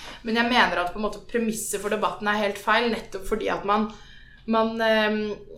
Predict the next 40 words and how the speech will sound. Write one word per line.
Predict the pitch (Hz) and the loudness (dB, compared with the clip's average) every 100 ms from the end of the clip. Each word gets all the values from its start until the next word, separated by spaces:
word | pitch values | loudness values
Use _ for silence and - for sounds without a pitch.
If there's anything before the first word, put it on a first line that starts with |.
| - | -2
legger | 226 - 202 | 2 4 4
seg | 220 233 | 4 4
på | 240 | 6
den | 240 | 4
linja | 254 214 185 | 4 2 2
at | 185 | 2
fordi | 233 220 | 0 2
jeg | 214 208 | 2 2
ikke | 214 208 | 0 -2
liker | 185 190 | -2 -4
det, | 202 | -4
så | 196 | -4
skal | 214 190 | -2 -2
det | 190 | -2
forbys, | 202 185 226 233 | -2 0 -2 0
eller | 214 190 | 0 -2
så | 190 | -2
skal | - 196 | -4 -2
man | 196 | -2
slutte | 202 240 240 | -4 -6 -8
med | 180 175 - | -6 -6 0
det, | 214 | 2
eller | 202 202 202 - - - - | 2 0 -2 -10 -18 -8 -4
at | 214 - - - - - - | -4 -4 -16 -18 -14 -14 -12
det, | 208 | -4
det | 233 240 | -2 0
kan, | 233 196 190 | 2 0 -2
vi | 196 | -6
kan | 240 - 170 | -6 -6 -6
ikke | 165 - | -8 -6
ha | 240 175 160 | -2 0 0
det | 196 | 0
sånn | 196 196 247 | -2 -2 0
at | 220 - | -2 -4
fordi | - 202 208 | -2 0 2
noen | 220 175 165 156 214 240 | 0 -2 -6 -2 2 2
er | - 185 185 196 | 4 4 4 2
krenka, | 208 202 165 - 208 | 0 -2 -2 4 4
så | - 208 | 4 -4
skal | - 202 202 | 0 4 4